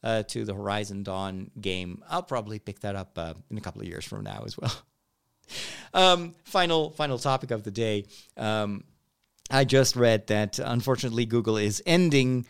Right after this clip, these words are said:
support and updates for their original Chromecast. I think I have two of them. Um, maybe one of them is actually still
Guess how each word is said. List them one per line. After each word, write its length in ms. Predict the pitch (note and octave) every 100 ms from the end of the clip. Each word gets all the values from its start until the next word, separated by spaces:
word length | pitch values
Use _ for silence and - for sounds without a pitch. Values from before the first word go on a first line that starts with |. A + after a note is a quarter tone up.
| -
support 720 | - C3+ - A2 G#2 G2+ -
and 160 | - A2
updates 460 | A2+ G2 F2 F#2 -
for 420 | - F#2 F2+ F2+
their 160 | F2+
original 480 | - A#2+ D3+ C#3 A2
Chromecast. 680 | - E3+ E3 B2+ - - -
I 80 | A2+
think 180 | A3
I 40 | D#4
have 200 | D4 -
two 220 | A2 A2
of 140 | F2
them. 320 | - - A2+ C3+ _ _ _ _ _
Um, 640 | G#2 G#2 G#2 G2 F#2+ F#2+ - _ _ _ _
maybe 260 | B2 A3 D4+
one 240 | F#3+ D#3
of 300 | D3+ D3+ C#3
them 160 | C#3 C#3+
is 100 | D3
actually 300 | D#3 D#3 C#3+
still 580 | C#3 D#3+ D3 C#3 B2